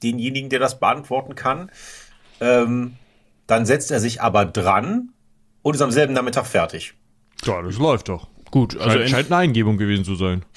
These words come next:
Speaker 3: entweder das oder er hat sich schon eingehend mit dieser Frage beschäftigt. Das kann natürlich auch sein, ne?
Speaker 1: Ja, ich meine, na gut, er ist natürlich auch, wenn er Literatur so liebt,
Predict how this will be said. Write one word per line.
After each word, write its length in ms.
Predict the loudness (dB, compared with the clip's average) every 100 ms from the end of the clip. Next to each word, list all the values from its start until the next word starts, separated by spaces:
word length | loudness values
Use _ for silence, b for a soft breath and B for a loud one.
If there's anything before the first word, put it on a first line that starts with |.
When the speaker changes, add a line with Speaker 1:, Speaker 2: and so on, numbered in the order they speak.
| -2
Speaker 3:
entweder 360 | 0 2 2 2
das 400 | 2 2 0 0
oder 220 | 0 2
er 100 | 2
hat 140 | 0
sich 140 | -2 -2
schon 400 | 0 0 -2 -4 0
eingehend 500 | 2 4 4 4 2
mit 100 | 2
dieser 200 | 2 0
Frage 340 | 2 2 2
beschäftigt. 540 | -2 -2 -4 -6 -8 -6
Das 120 | -4
kann 120 | -2
natürlich 320 | -2 -4 -4 -4
auch 140 | -8
sein, 260 | -8 -12 -8
ne? 160 | -8 -8 -10 -12 -14 -6
Speaker 1:
Ja, 260 | -2 -2 -4
ich 100 | -2
meine, 160 | 2 2
na 40 |
gut, 160 | 2 -4 B B -2
er 120 | 0
ist 160 | 0
natürlich 440 | -2 -4 -6 -4 0
auch, 240 | 0 0
wenn 120 | 0
er 80 | 0
Literatur 640 | -2 0 0 0 2 2
so 180 | 2 0
liebt, 380 | -2 -4 -8 -12